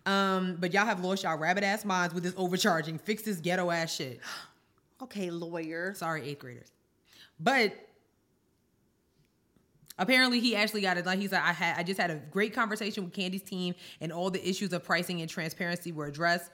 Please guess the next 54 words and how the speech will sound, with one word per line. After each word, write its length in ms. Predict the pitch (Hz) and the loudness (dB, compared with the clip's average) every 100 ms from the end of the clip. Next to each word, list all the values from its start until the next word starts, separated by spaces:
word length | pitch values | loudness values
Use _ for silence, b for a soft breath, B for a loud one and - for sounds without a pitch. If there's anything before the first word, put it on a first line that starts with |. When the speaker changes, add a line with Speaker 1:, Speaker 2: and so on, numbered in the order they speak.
| B B 151 | B B -2
Speaker 1:
I 80 | |
was 100 | 170 - | 0 0
told 220 | 208 185 | 0 2
there 120 | 175 | 0
are 40 | 160 | 0
no 160 | 175 | 0
longer 340 | 196 196 190 185 | 0 0 0 0
an 60 | |
upcharge 440 | 160 175 196 170 170 | -2 -2 0 0 0
for 120 | 170 | -2
those 200 | 160 160 | -4 -4
li-, 360 | 139 160 160 - | -6 -2 -2 0
uh, 340 | 160 156 147 | -2 0 -2
for 120 | 143 151 | -4 -4
those 220 | 165 170 | -2 -2
line 220 | 165 160 | 0 0
items, 340 | 147 160 156 143 | 0 0 -2 -4
and 160 | 151 | -4
those 180 | 151 170 | -4 -4
line 200 | 165 147 | -4 -2
items 240 | 151 151 | -2 -2
have 140 | 151 147 | -4 -6
in 60 | |
fact 320 | 147 196 175 160 | -2 0 0 0
been 120 | 156 | -4
fully 220 | 226 247 | -2 -2
removed, 500 | 220 196 190 190 190 B B B - | 0 2 2 0 -2 B B B -4
um, 480 | 180 180 170 165 160 | 0 2 2 0 -2
from 200 | 190 185 | -2 -2
the 80 | 175 | 0
system." 460 | 190 180 139 127 123 _ _ _ _ _ _ - | 0 -2 -4 -12 -14 _ _ _ _ _ _ 6
I 80 | 302 | 6
shouldn't 260 | 392 381 | 6 4
have 80 | 285 | 2
to 40 | - | -2
call 160 | 269 | 0
you 140 | 240 233 | 2 2
out 120 | 233 | 2
to 40 | 196 | 2
get 240 | 190 190 - | 0 2 4
ice 280 | 208 233 | 4 4
removed 400 | 196 180 185 208 | 2 4 4 2
from. 180 | 185 185 - b b b b b _ _ _ _ _ _ b b b b | 0 -2 -4 b b b b b _ _ _ _ _ _ b b b b
Speaker 2:
I 80 | 262 | -2
don't. 180 | 427 - | 2 2
I, 40 | 330 - - | 2 -2 -10
yeah, 220 | 247 277 285 | -6 -2 -2
I 40 | |
wonder 260 | 294 392 392 | 0 0 2
if 180 | 254 | 2
she 260 | 254 - 285 | 2 0 2
knew 240 | 208 226 | 2 0
about 300 | 190 151 - | -2 -6 -10
it, 180 | - - | -14 -16